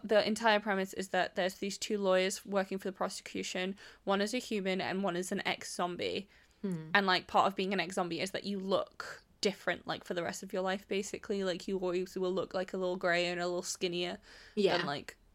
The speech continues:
Speaker 1: regu-, than, like, you know, regular humans, which I think, again, is interesting because it does look at that aspect of people discriminating against ex-zombies and things like that.
Speaker 2: Yeah.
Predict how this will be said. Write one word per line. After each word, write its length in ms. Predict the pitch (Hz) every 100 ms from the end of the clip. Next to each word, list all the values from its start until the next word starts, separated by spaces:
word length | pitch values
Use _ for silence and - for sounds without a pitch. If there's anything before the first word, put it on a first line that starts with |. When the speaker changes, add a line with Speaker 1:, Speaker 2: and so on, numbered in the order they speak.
| _
Speaker 1:
regu-, 380 | 190 180 202 - -
than, 220 | 196 175
like, 320 | 175 - - -
you 100 | 196
know, 220 | 170 -
regular 420 | 196 175 190 160
humans, 520 | 190 180 180 - - -
which 220 | 156 - 214
I 60 |
think, 200 | 208 196
again, 300 | 208 220 226
is 140 | - 190
interesting 480 | 196 190 185 180 175
because 220 | 190 190
it 160 | 185 196
does 260 | 196 190
look 200 | 185 -
at 140 | - -
that 140 | -
aspect 560 | 190 185 - 76 - -
of 240 | - 196 -
people 300 | 202 - 185
discriminating 840 | - - 196 190 185 190 196 190
against 420 | 185 - - - -
ex-zombies 680 | 196 - 190 196 196 196
and 120 | 190 196
things 220 | 202 202
like 180 | - -
that. 160 | 214
Speaker 2:
Yeah. 300 | 269 - -